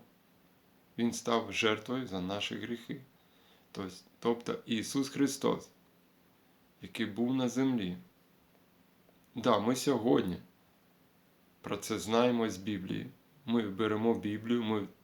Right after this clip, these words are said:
читаємо, і ми в це віримо. Ми не бачили його, як тоді люди були на землі, які бачили Ісуса.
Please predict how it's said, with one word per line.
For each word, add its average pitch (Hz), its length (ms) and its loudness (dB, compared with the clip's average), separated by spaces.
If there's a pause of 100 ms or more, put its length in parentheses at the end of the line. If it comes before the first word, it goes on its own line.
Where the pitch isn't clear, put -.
(160)
читаємо, 110 640 -2 (600)
і 107 80 -8
ми 117 120 0
в 117 60 -6
це 117 200 2
віримо. 113 480 2 (880)
Ми 123 140 2
не 135 120 2
бачили 127 680 0 (160)
його, 107 440 -2
як 101 240 -2
тоді 107 460 0
люди 113 480 -2
були 101 240 -8
на 98 140 -4
землі, 110 340 0
які 98 280 -6
бачили 110 520 -2
Ісуса. - 500 -8